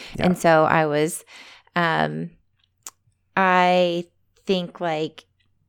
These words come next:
Speaker 2: I just wanna see a little bit more. So,
Speaker 1: Right.
Speaker 2: and being, like, go to a different place that we haven't.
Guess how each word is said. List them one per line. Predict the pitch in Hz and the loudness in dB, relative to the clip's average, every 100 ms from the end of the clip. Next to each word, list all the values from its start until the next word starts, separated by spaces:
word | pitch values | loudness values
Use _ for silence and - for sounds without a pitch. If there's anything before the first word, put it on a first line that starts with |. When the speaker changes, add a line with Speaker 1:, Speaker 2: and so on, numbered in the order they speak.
| _ _ _ _ _ _ _ _ _ | _ _ _ _ _ _ _ _ _
Speaker 2:
I | 160 147 | -6 -6
just | 165 - | -8 -10
wanna | - | -10
see | 180 320 | -6 -6
a | - | -6
little | - | -8
bit | - | -10
more. | - 175 - _ | -6 -8 -8 _
So, | - 175 156 - | -4 -2 -2 0
Speaker 1:
Right. | 262 | -2
Speaker 2:
and | 254 240 220 - | -2 -6 -14 -6
being, | 233 233 226 214 | -4 -2 -4 -2
like, | 196 190 - | -2 -2 -4
go | - 180 | 0 2
to | 202 | 2
a | |
different | 220 226 226 | 0 -2 -2
place | 220 214 | -2 -2
that | - | -4
we | 208 | -2
haven't. | 190 185 180 | -2 -2 -4